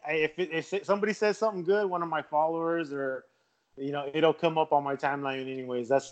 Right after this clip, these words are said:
that's the way I look at it. So, you know, I, I just like, I just like the real ones,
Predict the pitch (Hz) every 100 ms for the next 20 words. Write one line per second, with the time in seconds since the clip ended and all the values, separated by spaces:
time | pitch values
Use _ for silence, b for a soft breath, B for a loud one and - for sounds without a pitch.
0 | - 135 - 131 127 127 123 123 120 113
1 | 113 - - 123 123 123 127 143 _ _
2 | - - 127 131 151 175 170 156 175 180
3 | 180 180 170 143 151 151 135 123 110 _